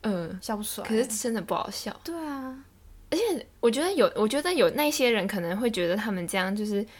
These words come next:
Speaker 1: 只是想要跟你变好
Speaker 2: 没办法啊。
Speaker 1: 的那一种。
Speaker 2: 嗯。
Speaker 1: 可是他们就是，他们其实不知道你不爽啊。
Speaker 2: 对，对。
Speaker 1: 嗯。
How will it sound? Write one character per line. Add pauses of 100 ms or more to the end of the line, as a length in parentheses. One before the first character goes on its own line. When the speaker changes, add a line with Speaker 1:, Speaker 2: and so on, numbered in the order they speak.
(420)
Speaker 1:
只
是
想
要
跟
你
变
好 (260)
Speaker 2:
没
办
法
啊。
Speaker 1:
的
那
一
种。 (160)
Speaker 2:
嗯。 (220)
Speaker 1:
可
是
他
们
就
是，
他
们
其
实
不
知
道
你
不 (120)
爽
啊。
Speaker 2:
对，
对。 (300)
Speaker 1:
嗯。